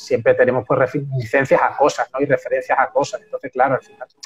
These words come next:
todo es híbrido y esa palabra que te gusta tanto, mutable, ¿no? Y al final, pues, es verdad que, que todo tiene reminiscencias a algo, pero es verdad que hay que saber muy bien jugar con esos cócteles para crear, pues, la historia perfecta. ¿Y qué sería de,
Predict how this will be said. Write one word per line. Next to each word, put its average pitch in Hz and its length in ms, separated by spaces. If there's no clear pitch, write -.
todo 143 280
es 147 320
híbrido 147 600
y 135 100
esa 135 180
palabra 131 260
que 135 80
te 131 40
gusta 135 200
tanto, 135 240
mutable, 135 600
¿no? 143 100
Y 147 60
al 135 140
final, 131 360
pues, 127 480
es 147 140
verdad 143 400
que, 127 260
que 127 140
todo 131 300
tiene 135 180
reminiscencias 131 580
a 139 200
algo, 151 260
pero - 140
es - 40
verdad 127 180
que - 100
hay - 80
que 131 60
saber 131 200
muy 135 160
bien 139 320
jugar 131 340
con 127 120
esos 117 200
cócteles 160 480
para 131 240
crear, 117 280
pues, 127 240
la 143 100
historia 131 300
perfecta. 131 580
¿Y - 80
qué - 160
sería 131 300
de, 120 320